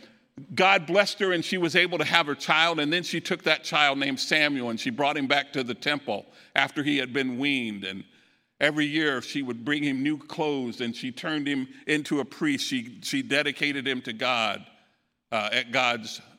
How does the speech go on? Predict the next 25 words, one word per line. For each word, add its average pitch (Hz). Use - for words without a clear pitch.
direction. 113
Number 240
two 262
is 170
an 156
unnamed 220
Syrophoenician 190
woman. 151
We 220
don't 247
know 214
her 185
name, 170
but 190
we 208
do 214
know 226
her 180
story. 190
Remember, 285
this 247
lady 233
had 214
the 190
audacity 214